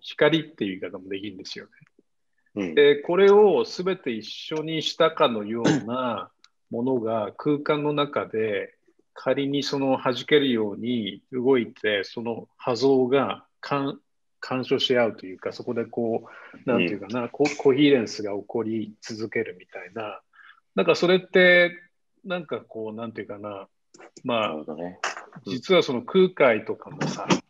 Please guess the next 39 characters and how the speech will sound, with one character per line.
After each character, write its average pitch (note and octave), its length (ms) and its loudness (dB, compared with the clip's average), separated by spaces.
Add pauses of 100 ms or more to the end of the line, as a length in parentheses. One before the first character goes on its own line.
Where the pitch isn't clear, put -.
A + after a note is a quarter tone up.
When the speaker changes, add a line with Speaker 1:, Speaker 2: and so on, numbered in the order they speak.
(400)
Speaker 1:
そ - 300 -10
の、 G#2 300 -8
要 B2+ 120 -8
す A#2 180 -4
る A#2 80 0
に G2+ 260 -8
そ - 180 -14
の G2+ 240 -10
悟 C#3 320 -2
り D3 140 2
を D3+ 60 6
開 C#3+ 380 2
い - 40 -6
た G#2+ 100 -4
時 - 260 -14
の、 G#2 400 -6 (680)
そ - 260 -10
の G#2 480 -4
彼 A#2+ 840 2 (240)
が、 C3 460 2 (120)
ま A2 280 -6
あ、 F#2+ 120 -16
そ - 200 -16
の G#2 100 -12
二 A2+ 100 -10
年 C3 220 -2
間 G2 180 -6
洞 A2 240 -4 (220)
窟 A2+ 100 -4
に G#2 140 -10
入 - 220 -8
っ - 20 -10 (260)
て、 A2 380 -2 (580)
そ - 240 -12
の、 G2+ 420 -8 (1700)
そ - 340 2
う D3 80 -6
か A2+ 140 -2
っ - 160 -6